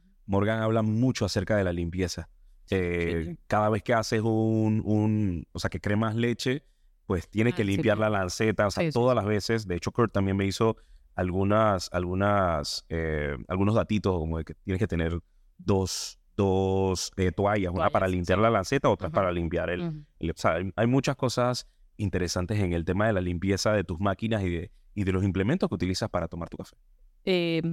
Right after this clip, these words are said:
Speaker 2: casualmente ese es uno de los últimos módulos de, bueno, no es uno de los, no es uno de los últimos, pero es uno de los básicos,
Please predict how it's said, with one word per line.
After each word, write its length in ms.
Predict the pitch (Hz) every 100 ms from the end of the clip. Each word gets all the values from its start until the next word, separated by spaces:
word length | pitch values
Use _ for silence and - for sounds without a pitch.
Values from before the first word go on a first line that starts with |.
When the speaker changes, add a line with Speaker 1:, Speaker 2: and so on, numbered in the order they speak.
| 165 - -
Speaker 2:
casualmente 460 | 185 180 202 202
ese 100 | 214 226
es 40 |
uno 180 | 226 233
de 80 | 208
los 140 | 160
últimos 380 | 170 170 208 170
módulos 480 | 160 160 170 190 202
de, 400 | 175 143 - - -
bueno, 320 | - 196 147 -
no 180 | 160 175
es 40 |
uno 200 | 180 196
de 40 | 175
los, 120 | 143 - _ _ _ _ - 185 - _ _ -
no 140 | 196
es 60 | 214
uno 120 | 254
de 60 | 190
los 100 | 147
últimos, 300 | 226 269 262
pero 140 | - 147
es 60 |
uno 160 | 170 208
de 60 |
los 160 | 185 139
básicos, 580 | 160 165 175 226 277